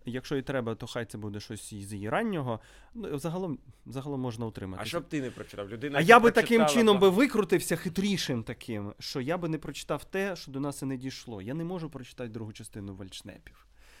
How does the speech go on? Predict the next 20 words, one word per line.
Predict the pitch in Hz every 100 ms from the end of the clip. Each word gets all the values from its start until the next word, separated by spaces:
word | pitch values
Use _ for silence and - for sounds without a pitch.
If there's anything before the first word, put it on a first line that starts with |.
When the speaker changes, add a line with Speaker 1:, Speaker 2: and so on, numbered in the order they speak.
| -
Speaker 1:
А | 110
я | 131
би | 151
Speaker 2:
А. |
Speaker 1:
хотів | - 165 - 147 -
прочитати | 110 - - 110 104
другу | 107
Speaker 2:
А. | 98
Speaker 1:
частину | 95 101
Вальшнепів. | 98 98 101 - - - -
Я |
би | 143
хотів | 160 196
прочитати | 160 147 - 143 139 135
таємницю | 131 131 131 131 135 -
Speaker 2:
А. |
Speaker 1:
Едвіна | 131 120 120
Друда | 117 147 214 143
Дікінса, | 113 107 - 107 - 113
Speaker 2:
Мгм. | 113